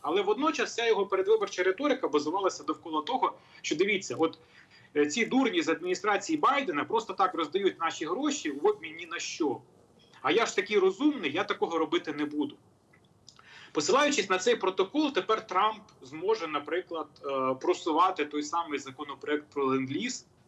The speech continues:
який, знову ж таки, не обов'язково він планує реалізовувати, але може використовувати як інструмент відповідного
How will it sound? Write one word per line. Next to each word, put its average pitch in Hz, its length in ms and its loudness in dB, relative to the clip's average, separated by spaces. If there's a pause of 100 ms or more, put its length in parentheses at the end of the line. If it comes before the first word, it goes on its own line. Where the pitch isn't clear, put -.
(340)
який, 214 240 2
знову 247 220 2
ж - 80 0
таки, 196 180 0
не 170 120 -2
обов'язково 170 580 2
він 151 140 -2
планує 160 400 -2
реалізовувати, 143 800 0
але 143 220 2
може 208 280 2
використовувати 160 800 2
як 131 120 -8
інструмент 135 540 -4
відповідного 127 680 -2